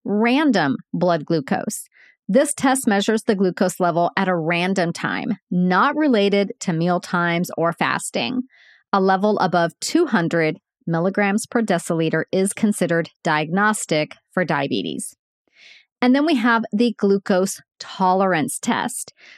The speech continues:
So this test measures your blood glucose level after ingesting a specific amount of glucose. So the individual ingests the glucose and then has their blood sugar conducted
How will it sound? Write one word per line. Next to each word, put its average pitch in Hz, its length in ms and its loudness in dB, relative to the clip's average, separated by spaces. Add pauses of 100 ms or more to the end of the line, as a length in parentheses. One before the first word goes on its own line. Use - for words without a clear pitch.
So 240 220 2
this 233 420 2
test 190 500 0
measures 208 760 2 (100)
your 185 240 0
blood 165 300 0
glucose 254 500 0
level 175 460 0 (400)
after 262 420 2
ingesting 196 720 2 (140)
a 226 40 2
specific - 760 -4
amount 160 480 0
of 254 140 0
glucose. - 600 -2 (140)
So - 180 0
the 214 120 2
individual 214 840 4 (160)
ingests 208 640 2
the 311 100 4
glucose 214 720 2
and 202 240 2
then 196 180 2
has 185 520 0
their 254 120 0
blood 196 240 0
sugar 185 320 -2
conducted 165 680 0